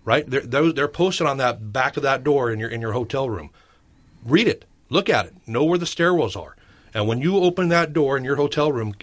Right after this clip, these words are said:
I want you to make sure you're counting the number of doors to that exit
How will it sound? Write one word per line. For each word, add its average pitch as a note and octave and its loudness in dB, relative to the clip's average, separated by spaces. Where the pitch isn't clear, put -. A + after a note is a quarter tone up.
I A#2 0
want D3 -2
you C#3+ -6
to C#3 -6
make D3 -2
sure D#3+ -2
you're B2+ -2
counting C#3+ -2
the A2 -8
number C3+ 0
of A2 -2
doors C3+ 0
to C3+ -4
that B2+ 4
exit A#2+ -2